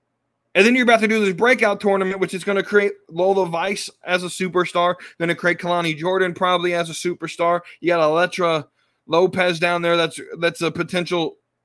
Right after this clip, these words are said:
star in the making. You got, uh, Jakara Jackson and Lash Legend. Th-, there's so many women on this roster and no places, right? And so even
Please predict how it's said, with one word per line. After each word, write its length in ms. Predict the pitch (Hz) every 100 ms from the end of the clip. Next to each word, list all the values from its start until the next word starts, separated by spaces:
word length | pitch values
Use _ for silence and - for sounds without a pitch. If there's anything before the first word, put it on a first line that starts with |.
| _
star 460 | - - 156 160 165
in 80 | 160
the 60 |
making. 420 | 156 151 156 170 160
You 140 | 156
got, 400 | 156 160 151 90 _ _ _ _ -
uh, 440 | 143 139 120 67 52 _ _ _ _ _ _ _ _ _ _ -
Jakara 460 | 147 147 185 180 175
Jackson 580 | 175 170 175 - 180 170
and 140 | 160
Lash 320 | 165 170 -
Legend. 480 | 160 170 165 175 151
Th-, 220 | 165 175
there's 200 | 214 208
so 240 | - 240 247
many 160 | 226
women 240 | 214 226 208
on 120 | 196
this 180 | 190 190
roster 560 | 220 240 - 202 175 - - - _ _ _ _ _ _ -
and 160 | 220 214
no 140 | 214
places, 500 | - 180 151 - -
right? 240 | 156 165 165
And 120 | 170
so 360 | - 202 196 190 -
even 460 | 247 285 262 247